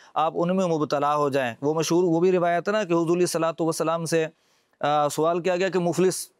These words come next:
यानी तंग दस्त और गरीब नादार कौन है? तो आप अलैहिस्सलातु वस्सलाम, अ, बल्कि हुजूर सल्लल्लाहु अलैहि वसल्लम ने सवाल किया कि मुफलिस कौन है? तो सहाबा कराम अलैहिम रिदवान ने अर्ज़ की कि या रसूलल्लाह, जिसके पास दिरहम दीनार ना हो, हम तो उसे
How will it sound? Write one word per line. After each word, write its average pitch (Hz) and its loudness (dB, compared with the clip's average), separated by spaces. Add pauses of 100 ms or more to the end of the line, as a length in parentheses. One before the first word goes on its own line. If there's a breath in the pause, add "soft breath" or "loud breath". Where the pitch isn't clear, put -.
यानी 165 0
तंग 165 -4
दस्त 165 -2 (200)
और 151 2
गरीब 160 2
नादार 156 2
कौन 156 2
है? 120 -4 (400 soft breath)
तो 139 0
आप 139 0
अलैहिस्सलातु 156 0
वस्सलाम, 147 -2
अ, - -14 (1400)
बल्कि 156 -2
हुजूर 185 2
सल्लल्लाहु 160 -2
अलैहि 156 -2
वसल्लम 147 0
ने 143 0
सवाल 131 0
किया 151 -2 (320 soft breath)
कि 175 2
मुफलिस 190 2
कौन 180 0
है? 120 -4 (340 soft breath)
तो 139 -2
सहाबा 151 0
कराम 175 0
अलैहिम 180 0
रिदवान 175 0
ने 175 0
अर्ज़ 165 -4
की 196 0
कि 156 0
या 156 2
रसूलल्लाह, 175 0
जिसके 156 -2
पास 165 -2
दिरहम 165 -2
दीनार 180 0
ना 190 0
हो, 196 0
हम 175 -2
तो 202 2
उसे 214 2